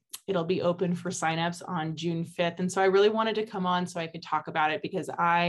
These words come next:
am jazzed, and I've been working on this freaking course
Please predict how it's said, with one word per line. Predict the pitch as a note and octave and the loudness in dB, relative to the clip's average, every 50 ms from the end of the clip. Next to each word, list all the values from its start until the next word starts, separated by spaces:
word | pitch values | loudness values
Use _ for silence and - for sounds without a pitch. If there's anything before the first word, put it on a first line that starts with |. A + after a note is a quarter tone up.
| F3 - | 0 0
am | - F3+ F3+ F3 | -2 -2 -2 -2
jazzed, | F3 - E3 D3+ D3 D3 D3 B2 G2+ - - | -2 0 2 2 4 4 4 2 0 -4 -6
and | - - E3+ | -8 -4 -4
I've | E3 E3+ E3+ | -4 -4 -4
been | F3 E3+ D#3+ | -4 -6 -4
working | D3+ E3+ F3 F3 G3 G3 G3+ | -4 -6 -4 -2 -4 -2 -2
on | G3+ G3+ | -2 -2
this | G3+ F#3+ F#3 - - - - _ | -2 -4 -4 -6 -10 -16 -14 _
freaking | - F3 F3+ F3+ - A#3 A#3+ B3 B3+ B3 | -4 -4 -4 -2 0 0 0 0 0 -2
course | - - F3 D#3+ D3+ D#3 D#3+ E3 - - | -2 -2 -2 0 0 -2 -4 -4 -6 -10